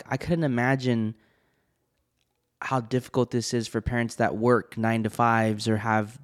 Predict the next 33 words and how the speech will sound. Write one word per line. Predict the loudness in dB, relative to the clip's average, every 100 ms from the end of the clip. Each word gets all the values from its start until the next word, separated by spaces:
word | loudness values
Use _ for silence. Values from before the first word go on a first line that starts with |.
| -8
you | -4
know, | -4 -6
careers | -6 0 4 4 2 0
outside | -2 -2 -2 -2
of | -2
the |
home." | -2 0 0 -2 -8 _ _ -6
And | -2 0
it, | 0
it | 2
brought | 4 6
me |
back | 6 4
to, | 2
like, | 2
my | 2
childhood. | 2 4 4 4 0 -2 _ _ _ _ _ _ _ _ -20 -20 -20 -6 0
I | 2
never | 4 4 6
wanted | 6 6 6
my | 6 6
mom | 6 4 2 0 -6 _ -4
to | 0
go | 6 6
to |
anything | 6 2 -2 -6 -2
'cause | 0
I |
was | 0
embarrassed | 2 4 4 4
by | 0 -4
her, | -6 -10
because | -6 -4 -6 -10